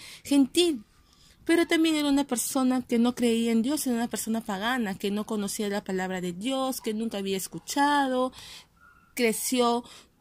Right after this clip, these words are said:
eh, adorando muchos ídolos, a Júpiter, a Marte, a Mercurio, a Ega y a muchos dioses distintos que en esos tiempos existían. Entonces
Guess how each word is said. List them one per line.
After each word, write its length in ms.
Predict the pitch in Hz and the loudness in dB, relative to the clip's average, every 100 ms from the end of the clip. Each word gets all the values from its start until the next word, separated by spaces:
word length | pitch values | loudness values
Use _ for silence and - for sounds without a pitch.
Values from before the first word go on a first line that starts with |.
| - | -6
eh, 340 | - 226 214 202 | 0 4 4 2
adorando 580 | 220 208 208 220 220 214 | 2 2 4 2 2 2
muchos 480 | 208 190 185 180 - | 0 0 -4 -4 2
ídolos, 720 | 320 320 240 202 208 208 - | 4 4 2 0 -2 -4 -4
a 100 | 180 | -8
Júpiter, 800 | 165 - 277 302 _ 220 - 208 | -8 -6 -6 -6 _ -10 -6 -6
a 80 | 185 | -4
Marte, 720 | 175 180 240 294 262 - 214 | -2 0 0 -2 -4 -6 -4
a 120 | - 185 | -4 -4
Mercurio, 960 | 170 170 - 277 339 302 220 208 208 - - - - - | -4 -6 -6 -2 0 0 -2 -2 -6 -10 -20 -20 -16 -4
a 160 | 185 | -2
Ega 640 | 190 311 320 214 208 208 214 - - - | 0 0 0 0 0 0 -2 -10 -20 -8
y 120 | - 247 | 0 2
a 80 | |
muchos 360 | 269 320 330 269 | 2 2 0 0
dioses 320 | 277 285 285 | -2 -2 -2
distintos 520 | 254 - 302 294 294 | -2 -2 -2 -2 -2
que 140 | - 233 | -4 -2
en 80 | 247 | -2
esos 240 | - - | -4 -6
tiempos 320 | 269 254 269 | -6 -6 -6
existían. 720 | 254 233 - 320 330 196 170 - - - - - - - - | -6 -6 -4 0 0 -2 -6 -10 -20 -20 -20 -20 -20 -8 0
Entonces 500 | 247 277 285 277 | 2 2 -2 -4